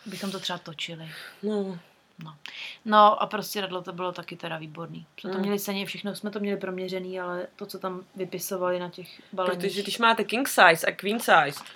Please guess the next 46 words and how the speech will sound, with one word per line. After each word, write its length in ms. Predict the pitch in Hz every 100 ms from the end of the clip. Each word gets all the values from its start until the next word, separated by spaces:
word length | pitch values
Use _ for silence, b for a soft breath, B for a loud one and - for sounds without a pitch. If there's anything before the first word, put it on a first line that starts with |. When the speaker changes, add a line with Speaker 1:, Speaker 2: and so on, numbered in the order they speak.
| -
Speaker 2:
tak 120 | 190
Speaker 1:
No. 40 |
Speaker 2:
stejně 300 | 175 226 277
to 100 | 285
po 100 | 233
každý 500 | 233 220 208 214 208
může 240 | 202 202 196
být 180 | 185
jiný 480 | 185 190 180 175 170
v 40 | 180
jiném 220 | 170 165
obchodě, 460 | 160 175 147 143
že 140 | - -
jo, 120 | 160
Speaker 1:
No. 160 | 160 160
Speaker 2:
takže, 540 | 160 165 160 156 151 - B B B B B B B -
ah, 360 | 254 254 233 196
ještě, 180 | 175 220
že 60 |
tady 100 | 208 208
mají 120 | 220
centimetry 500 | 220 208 214 165 147
aspoň. 400 | - - 110 143 - _ - _ _ _ -
Praktikou 420 | 185 - 180 185
tady 180 | 190 185
kilometry, 460 | 180 180 180 185
centimetry, 680 | 180 180 180 180 175 185 185
všechno, 360 | - 185 190 180 - - - _ _ - -
kilogramy, 580 | - 175 180 185 180 175
takže 440 | 170 165 175 202 208
Speaker 1:
Hm. 120 | 156 -
Speaker 2:
as-, 180 | - -
aspoň 260 | - 180
tak. 360 | 175 139 - - _ b b b b b b b - -
Protože 300 | - 165 175
ještě 200 | - 175
to 100 | 185
převádět 440 | 247 175 170 180
z 40 | 190
inčů, 360 | 165 - 170
tak 180 | 165 165
to 100 | 165
už 100 | 165
by 120 | 156
mě 180 | 160 156
jeblo. 280 | 143 - -